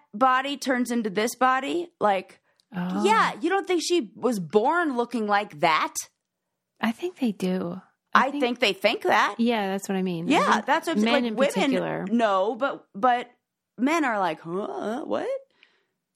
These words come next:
Speaker 2: Yeah. <laughs> Is it, do you think it's, like, willful ignorance?
Speaker 1: It's gotta be.
Speaker 2: Right. But I
Speaker 1: And
Speaker 2: remember
Speaker 1: because, like, I don't know, the, the,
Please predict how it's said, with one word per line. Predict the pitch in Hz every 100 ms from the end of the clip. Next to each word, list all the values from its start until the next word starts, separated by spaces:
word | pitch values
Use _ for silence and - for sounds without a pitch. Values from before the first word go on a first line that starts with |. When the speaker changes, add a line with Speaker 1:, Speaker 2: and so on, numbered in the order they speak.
| _ -
Speaker 2:
Yeah. | 202 226
<laughs> | 226 - - - - _ - _ - - - -
Is | 403
it, | 453 453
do | 440
you | 427
think | 523
it's, | 508 427
like, | 330
willful | 240 220 269 254 240 214
ignorance? | - 233 247 269 254 277 285 -
Speaker 1:
It's | -
gotta | 269 226 214
be. | 180 139 - - _ _ _ _ _ _ -
Speaker 2:
Right. | 202 190 185 - -
But | 190
I | 269 427
Speaker 1:
And | 453
Speaker 2:
remember | 370 302 277
Speaker 1:
because, | 220
like, | 220 220 214 -
I | 233
don't | 254
know, | 226 180 196 -
the, | 175 214 -
the, | 185 190